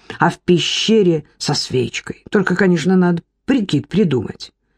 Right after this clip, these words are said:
И антураж, какую-нибудь, ну, чёрную мантию, там, сову, хрустальный шар на нитке. Ну,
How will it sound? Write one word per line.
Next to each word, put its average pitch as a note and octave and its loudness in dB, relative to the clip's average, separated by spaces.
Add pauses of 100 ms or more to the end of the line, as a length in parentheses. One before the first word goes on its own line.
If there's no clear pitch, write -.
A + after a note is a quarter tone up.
(240)
И F3 2
антураж, D3+ -2
какую-нибудь, G3+ 2
ну, G3+ 2 (200)
чёрную F#3+ 2
мантию, F3+ 2
там, E3 -2
сову, A3 0 (440)
хрустальный F3+ 2
шар C#3+ -2
на C3+ 2
нитке. C3 -2
Ну, D#4+ 2